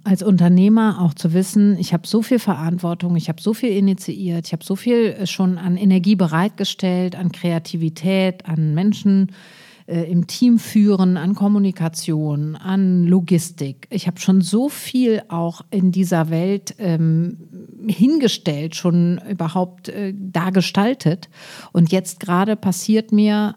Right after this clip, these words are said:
ähm, eine schlechte Phase, eine anstrengende Veränderung. Und da,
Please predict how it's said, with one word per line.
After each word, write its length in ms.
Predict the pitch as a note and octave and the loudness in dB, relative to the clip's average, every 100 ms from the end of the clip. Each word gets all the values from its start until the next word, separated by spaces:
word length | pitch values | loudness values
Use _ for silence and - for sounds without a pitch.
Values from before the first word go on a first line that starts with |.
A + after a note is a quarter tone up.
| - | -2
ähm, 380 | F#3 F#3 F#3 - | 0 2 0 0
eine 220 | F#3 E3+ | 0 0
schlechte 440 | - F3+ - F3+ | 0 -4 -2 -6
Phase, 500 | - F3+ F3 A3 G#3+ | -6 -6 -4 -2 -2
eine 260 | F3+ F3 E3+ | 0 -2 0
anstrengende 540 | F#3 F#3+ - F3+ F3+ | -2 -2 -2 0 0
Veränderung. 800 | - - G3+ G#3 F3+ D#3 E3 G3 | -2 -4 2 2 2 0 0 0
Und 280 | G#3+ F3+ E3+ | 2 0 0
da, 300 | D#3+ F3+ | -2 -2